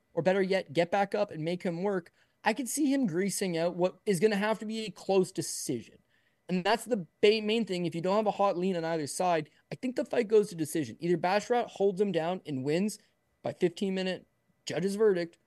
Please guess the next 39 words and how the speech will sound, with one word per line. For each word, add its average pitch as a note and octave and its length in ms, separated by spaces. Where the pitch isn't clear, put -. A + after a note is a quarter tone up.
or E3 120
Lapilus F3+ 440
outpoints F#3 420
him F3 120
on E3 80
the D3+ 80
back D#3+ 260
foot E3+ 200
with D#3 180
the - 40
jab E3 440
and D3 160
wins C#3+ 340
a D3+ 60
judge's C3+ 340
verdict. C3 420
So D#3 300
in F3 100
both G3 240
scenarios, F#3+ 460
I E3+ 60
kinda E3 200
feel F3 180
like E3 140
the C#3+ 100
over's D3+ 280
gonna E3 160
hit. E3+ 260
The C3 80
total's D#3+ 320
gonna D#3 120
be, D3 320
uh, C3+ 120
fight D3 180
goes D3 160
the C#3 80
distance. E3 480
Who A#3 140
wins? G#3+ 540